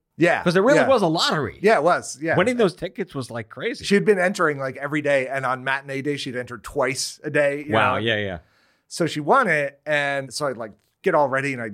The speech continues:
Speaker 1: run out the door and I make it there and I meet her in front of the theater and we go up to the window to get the tickets. And the guy says, "Just so you know, no leaning on the stage." And I'm thinking, like, "All right, I'm not gonna go,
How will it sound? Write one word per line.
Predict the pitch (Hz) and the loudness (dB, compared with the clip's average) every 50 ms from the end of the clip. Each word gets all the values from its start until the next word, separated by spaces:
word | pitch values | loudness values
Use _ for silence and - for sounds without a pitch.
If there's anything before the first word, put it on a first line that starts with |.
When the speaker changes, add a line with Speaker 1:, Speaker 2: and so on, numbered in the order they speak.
| 101 113 | -8 -2
Speaker 1:
run | 131 156 147 139 | 0 0 0 0
out | 135 - | -2 -4
the | 127 | -6
door | 113 139 131 127 | -6 -4 -2 -2
and | 127 120 | -2 -4
I | 113 | -6
make | 117 135 143 143 | -6 -6 -6 -6
it | 143 131 | -6 -4
there | - 135 131 127 123 120 | -2 -2 0 0 -2 -4
and | 117 | -6
I | 107 110 | -8 -8
meet | 127 143 156 151 147 | -6 -6 -4 -2 0
her | 143 131 131 131 131 131 131 127 | 0 0 0 -2 -4 -6 -10 -12
in | 117 107 101 | -14 -14 -12
front | - 120 110 | -10 -10 -10
of | 107 104 | -10 -14
the | 104 | -18
theater | 104 - 202 202 185 185 180 170 | -12 -6 -4 -2 0 2 0 0
and | 147 131 | -2 -4
we | 127 117 | -8 -6
go | 123 135 135 | -4 -4 -6
up | - - | -4 -8
to | 151 | -10
the | 110 113 | -10 -8
window | 107 120 156 165 151 147 135 131 127 123 120 123 _ _ _ _ _ _ _ _ _ - | -6 -6 -6 -4 -2 0 0 0 -2 -2 -6 -10 _ _ _ _ _ _ _ _ _ -18
to | 120 | -12
get | 101 120 110 - | -10 -10 -10 -10
the | 117 | -12
tickets. | 107 - 160 156 165 123 110 - - | -12 -12 -8 -6 -6 -6 -6 -8 -14
And | - 131 131 | -16 -14 -14
the | 127 | -10
guy | 113 139 131 135 135 | -8 -6 -6 -6 -6
says, | 135 - 151 131 123 107 - - _ | -4 -4 -2 -2 -4 -6 -10 -14 _
"Just | - 165 170 160 - | -4 -4 -2 -2 -2
so | 185 | -4
you | 185 175 | -4 -2
know, | 170 170 160 143 127 120 117 - - _ _ | 0 2 2 2 0 -2 -4 -8 -12 _ _
no | 135 139 139 147 147 151 151 | -12 -4 -2 0 2 2 2
leaning | 151 143 139 147 147 139 139 135 131 131 | 0 -2 -4 -8 -8 -8 -8 -6 -6 -6
on | 123 113 | -6 -6
the | 117 107 | -8 -12
stage." | - - - 160 147 135 117 90 73 73 71 - - - - _ _ _ _ _ _ | -14 -10 -4 -2 -2 -2 -2 -4 -10 -14 -16 -16 -16 -16 -18 _ _ _ _ _ _
And | 127 135 | -10 -8
I'm | 127 | -6
thinking, | 110 151 - 143 135 | -4 -4 -6 -4 -6
like, | 123 113 - - | -8 -10 -12 -12
"All | 123 139 | -10 -10
right, | 131 120 | -8 -10
I'm | 117 117 | -10 -10
not | 120 120 123 120 _ | -12 -12 -12 -12 _
gonna | - 120 113 107 87 - - | -12 -12 -12 -12 -14 -16 -14
go, | 113 113 123 127 120 110 98 101 | -12 -10 -10 -10 -10 -12 -14 -16